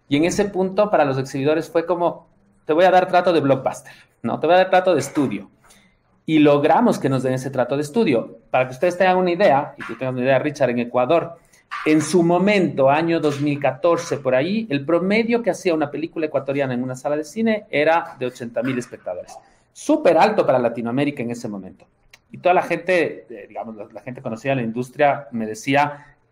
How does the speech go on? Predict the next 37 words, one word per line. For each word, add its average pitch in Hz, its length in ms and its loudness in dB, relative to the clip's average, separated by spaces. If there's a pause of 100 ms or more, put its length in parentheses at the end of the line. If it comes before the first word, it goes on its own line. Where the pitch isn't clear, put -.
"Están 107 420 -2
en 143 60 2
la 151 120 0
cresta 147 260 2
de 160 60 6
la 143 120 4
ola, 170 200 4
eso 165 160 -2
va 160 80 4
a 151 80 0
caer". 110 240 0 (500)
Efectivamente 156 960 0
cayó. 139 560 0
En 123 120 -4
el 120 60 -4
dos 127 160 -4
mil 170 140 -6
diecinueve, 151 600 0
cuando 104 200 -12
estrenamos 127 720 -6
Dedicada 120 460 -2
a 123 40 0
mi 120 200 -2
ex, - 260 -10 (300)
el 120 120 -4
promedio 156 380 2
por 165 100 -2
película 147 300 -4
ecuatoriana 143 420 -2
eran 139 160 0
diecinueve 113 540 -4
mil 156 220 2
espectadores 92 720 -8
en 104 80 -20
sala 92 240 -8
de 120 80 -6
cine, 131 300 -4